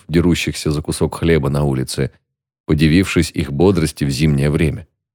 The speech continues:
Сам Каупервуд, шагавший впереди вместе со Стеджером и Сондерсом, говорил о предстоящих судебных слушаниях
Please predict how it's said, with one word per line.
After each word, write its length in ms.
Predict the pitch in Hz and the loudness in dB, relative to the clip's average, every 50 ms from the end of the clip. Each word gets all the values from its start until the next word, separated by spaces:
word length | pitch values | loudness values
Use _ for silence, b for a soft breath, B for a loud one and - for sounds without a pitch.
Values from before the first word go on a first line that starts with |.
| _ _ _ _ _ _ _ _ _ | _ _ _ _ _ _ _ _ _
Сам 340 | - - - 82 80 85 87 | -6 -2 0 2 2 2 2
Каупервуд, 680 | - 92 92 92 87 - 92 87 87 87 92 87 - - | 2 2 2 2 2 2 2 2 2 4 2 2 0 -4
шагавший 560 | - - 90 85 80 82 82 76 - - 82 | -4 0 0 0 2 2 0 0 0 -2 -2
впереди 460 | 78 - - 80 80 82 73 80 78 | -2 0 0 0 2 2 2 2 2
вместе 300 | 73 80 78 73 - 78 | 2 2 0 0 -2 -4
со 160 | 73 - 78 71 | -4 -4 -4 -4
Стеджером 500 | - - 92 87 76 73 80 78 78 - | -2 0 0 2 2 2 0 -2 -2 -2
и 120 | - 82 | -4 -6
Сондерсом, 720 | - - - 127 117 90 73 67 - - - 58 52 - - _ _ _ _ _ _ _ | -4 -2 0 0 0 0 0 -2 -4 -6 -10 -10 -12 -14 -18 _ _ _ _ _ _ _
говорил 380 | - 80 85 90 104 127 139 139 | 0 2 4 4 6 6 4 4
о 60 | 123 | 4
предстоящих 720 | - - 104 95 - - 95 92 110 120 110 - 95 87 | 2 2 0 0 0 2 2 4 4 4 2 0 -2 -2
судебных 460 | - - 87 85 98 98 90 95 85 | -2 0 2 4 4 4 4 2 0
слушаниях 640 | - - 85 80 76 - - 71 71 71 69 65 - | 0 0 -2 0 0 0 -2 0 0 0 0 -2 -4